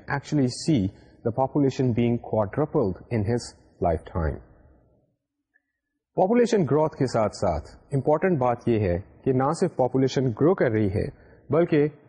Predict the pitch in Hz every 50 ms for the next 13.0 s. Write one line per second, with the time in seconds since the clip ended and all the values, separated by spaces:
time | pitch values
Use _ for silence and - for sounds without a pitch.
0 | _ - 139 151 - 202 190 170 - 170 151 139 120 123 120 123 117 120 - 131
1 | 123 - - _ _ - 131 135 151 165 170 160 156 131 117 113 - - 139 143
2 | 139 135 - - 104 110 123 - - - 104 104 101 - 107 107 104 104 107 -
3 | 120 123 113 - - - 65 - - _ - - _ _ _ _ _ _ _ _
4 | - 170 196 202 214 214 202 - - - 120 127 120 123 120 117 113 107 - 110
5 | 104 98 - - 55 - - - _ _ _ _ _ _ _ _ _ - 113 123
6 | 120 - - 202 214 196 160 131 131 131 135 127 135 123 123 - - 139 127 123
7 | 127 120 - - 160 160 - 160 160 147 - - - - 135 120 107 95 95 -
8 | - _ - - 113 117 113 113 113 - - 131 135 147 147 147 131 - 131 127
9 | 117 - 110 117 107 113 107 107 101 101 92 - 127 139 135 - 120 107 104 98
10 | 101 110 110 104 101 - - - - 107 104 104 107 101 98 98 - - - -
11 | - 135 139 - 143 135 127 131 127 - - - - - - _ _ - - 120
12 | 127 131 131 120 113 - - 113 110 110 110 107 107 104 104 104 101 101 101 95